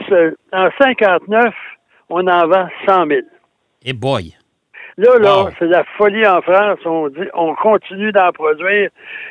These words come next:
Speaker 1: Là, ça va se vendre, et cetera. Mais ça, je pense, c'est le début de la fin. Parce que ce qui est arrivé, c'est qu'on a découvert
Speaker 2: Ouais.
Speaker 1: la, les faiblesses,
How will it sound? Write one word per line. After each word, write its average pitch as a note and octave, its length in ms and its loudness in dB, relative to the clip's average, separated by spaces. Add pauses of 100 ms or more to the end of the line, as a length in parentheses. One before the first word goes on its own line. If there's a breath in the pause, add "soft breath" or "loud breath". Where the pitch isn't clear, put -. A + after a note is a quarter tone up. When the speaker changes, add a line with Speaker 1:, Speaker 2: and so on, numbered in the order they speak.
(120)
Speaker 1:
Là, G3 260 4
ça F#3 140 4
va E3+ 240 2
se C#3 60 -14
vendre, G#3 400 0
et E3 140 -2
cetera. G3+ 440 2
Mais F#3 240 -2
ça, C#4+ 100 2
je - 120 -6
pense, B3 240 0
c'est - 100 0 (160)
le G#3+ 160 -14
début G#3+ 300 -4
de F3 60 -2
la E3 120 4
fin. A#3 220 -2 (480 loud breath)
Parce F3 120 0
que - 60 -20 (140)
ce - 40 -20
qui A#3 80 -6
est A3 140 -2
arrivé, G#3 600 2
c'est F3+ 120 2
qu'on F3+ 220 2
a F#3 120 4
découvert F#3+ 840 2 (600 soft breath)
Speaker 2:
Ouais. A2+ 200 -6 (400)
Speaker 1:
la, D#3+ 400 2
les F3 220 2
faiblesses, G3+ 520 2